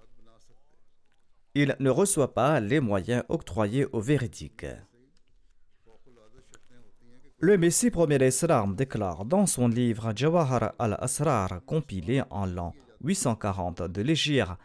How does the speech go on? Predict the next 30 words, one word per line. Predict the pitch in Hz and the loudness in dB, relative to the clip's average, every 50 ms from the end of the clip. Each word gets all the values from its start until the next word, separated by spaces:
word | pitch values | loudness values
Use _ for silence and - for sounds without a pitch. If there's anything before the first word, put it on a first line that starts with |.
| _ _ _ _ _ _ | _ _ _ _ _ _
Cheikh | - - - 185 180 165 160 - - _ | -6 0 2 2 2 2 -2 -6 -6 _
Ali | 127 139 170 175 135 | -2 0 0 0 0
Hamza | 143 139 135 127 110 131 143 143 123 107 98 | 0 -2 -2 -2 -2 -2 0 0 0 -2 -2
bin | 95 98 113 123 | -4 -4 -2 -2
al-Malik | 147 135 113 98 113 127 135 123 - - - | -2 -2 0 -2 -2 -2 -2 -4 -6 -8 -8
al-Tusi | 104 104 92 - - 127 123 117 - - - 101 90 - - | -8 -8 -8 -8 -8 -8 -8 -6 -8 -8 -8 -10 -10 -10 -8
écrit | - 131 139 139 - 123 107 104 135 139 | -8 -10 -10 -10 -12 -10 -8 -6 -6 -4
le | - - 117 | -4 -6 -8
texte | - - 151 147 - - - 117 107 90 | -4 -4 -4 -4 -4 -4 -4 -4 -4 -4
suivant | - - - 139 131 101 - 78 92 117 127 143 139 | -6 -6 -4 -4 -6 -6 -6 -6 -6 -6 -4 -4 -6
à | - - 113 | -6 -8 -8
propos | - - 113 - - 147 127 - - | -6 -8 -8 -4 -2 -2 -2 -2 -4
du | 101 123 147 | -6 -4 -2
Mahdi | 135 117 107 107 110 170 175 | -2 -2 -2 -2 -2 -4 -4
promis. | - - 107 90 80 71 - - - _ _ _ _ _ _ _ _ _ _ _ _ _ _ _ _ _ _ _ _ _ _ _ _ _ - | -4 -6 -6 -6 -6 -10 -14 -18 -20 _ _ _ _ _ _ _ _ _ _ _ _ _ _ _ _ _ _ _ _ _ _ _ _ _ -4
La | 110 107 98 | -2 -2 -2
traduction | 95 - - 143 147 127 120 - - - 170 165 - - | -2 -2 -2 -2 -2 -2 -4 -4 -2 0 0 0 -2 -4
de | - 117 131 | -4 -2 -2
ce | 127 - 190 | 0 0 0
passage | 196 - 139 127 - - 135 120 110 104 107 104 - - | 0 0 -2 -2 0 0 2 2 2 2 0 -2 -4 -4
est | - 170 180 | -2 -4 0
comme | - 127 113 113 | 0 0 0 0
suit. | - - - - - - 69 - - _ _ - - _ _ _ _ _ _ _ _ _ _ _ _ | 0 -2 -2 -6 -10 -14 -16 -16 -20 _ _ -20 -20 _ _ _ _ _ _ _ _ _ _ _ _
Le | - 123 127 147 | 0 2 2 2
Mahdi | 165 202 180 165 151 147 190 226 180 - | 2 2 2 2 0 0 -2 -2 0 -2
sortira | - - 180 151 - - - 131 135 139 160 151 - - 117 104 | -2 -2 -2 -2 -2 -4 -4 -4 -2 -2 -2 -4 -2 -4 -6 -6
du | 127 143 | -6 -6
village | 120 113 104 98 127 147 151 139 127 113 117 120 - | -4 -2 -2 0 2 2 2 2 0 -2 -4 -6 -4
nommé | 107 104 98 104 98 131 151 | -2 -2 0 0 0 -2 -4
Kada. | 143 - 139 123 - - 73 64 65 - | -4 -4 -4 -4 -4 -6 -10 -10 -12 -16